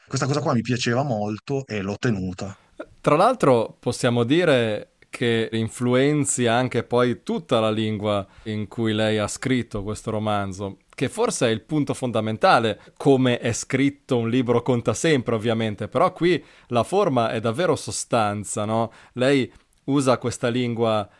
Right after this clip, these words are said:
Speaker 2: molto minimale, eppure estremamente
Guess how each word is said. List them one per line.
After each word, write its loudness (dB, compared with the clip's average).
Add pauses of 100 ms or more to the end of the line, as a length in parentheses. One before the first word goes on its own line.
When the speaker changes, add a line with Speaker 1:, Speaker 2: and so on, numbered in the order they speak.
(240)
Speaker 2:
molto 2
minimale, 2
eppure 0
estremamente -2